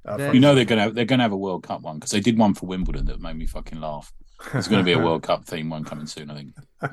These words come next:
Speaker 2: Yeah. Um, right, I, I'll just, I'll just read out one la-, before it even kicks off, there's a page of classifieds for the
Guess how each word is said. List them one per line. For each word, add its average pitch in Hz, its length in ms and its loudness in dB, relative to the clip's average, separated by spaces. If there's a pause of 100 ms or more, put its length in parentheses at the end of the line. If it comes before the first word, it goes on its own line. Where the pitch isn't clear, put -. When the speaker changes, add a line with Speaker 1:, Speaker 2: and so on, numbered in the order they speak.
(120)
Speaker 2:
Yeah. 113 320 -6 (500)
Um, 139 440 -6 (200)
right, 127 180 -2
I, 135 180 -2
I'll 139 140 -4
just, 143 260 -12
I'll 143 120 -2
just 147 160 -10
read 160 160 -2
out 143 100 -4
one 135 240 -4
la-, 127 180 -4 (440)
before 180 340 -4
it 165 40 -6
even 143 220 -6
kicks - 300 -8
off, 95 220 -8
there's 104 160 -10
a 104 40 -10
page 110 480 -8 (280)
of 107 240 -8
classifieds 101 640 -10
for 104 140 -16
the 104 120 -12